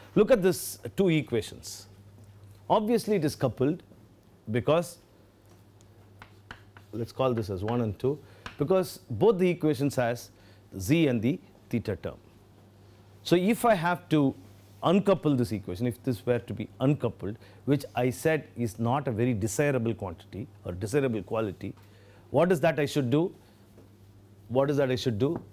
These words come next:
If I put D two to be equal to zero, obviously both these equations get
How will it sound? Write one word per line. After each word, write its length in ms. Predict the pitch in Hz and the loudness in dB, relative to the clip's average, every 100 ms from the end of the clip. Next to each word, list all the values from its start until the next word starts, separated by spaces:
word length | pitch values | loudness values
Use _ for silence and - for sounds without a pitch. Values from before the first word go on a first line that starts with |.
| - - - - - - - - - - - - - - - - - - - - - - - - - - - - - - - - - | -20 -20 -20 -20 -20 -20 -20 -20 -20 -20 -20 -20 -20 -20 -20 -20 -20 -20 -20 -20 -20 -20 -20 -20 -20 -20 -20 -20 -20 -20 -20 -14 -4
If 140 | 139 | 2
I 80 | 147 | 2
put 360 | - 185 127 120 | 4 0 2 0
D 120 | 180 | 0
two 380 | - 190 147 - - - - - | 2 2 2 -2 -14 -20 -20 -8
to 60 | 131 | 0
be 140 | 131 131 | 2 2
equal 260 | 127 131 | 2 0
to 240 | 117 139 156 - - - - - - - - 107 | 2 0 -2 -14 -20 -20 -20 -20 -20 -20 -10 -8
zero, 480 | 92 175 147 110 - - - | 2 4 4 0 -6 -16 -2
obviously 520 | 131 139 147 139 147 | 0 2 0 2 2
both 260 | 123 139 131 | 4 2 2
these 180 | 127 | 0
equations 520 | 127 117 113 101 110 - | 0 -2 -4 -4 -6 -2
get 260 | 110 104 | -4 -4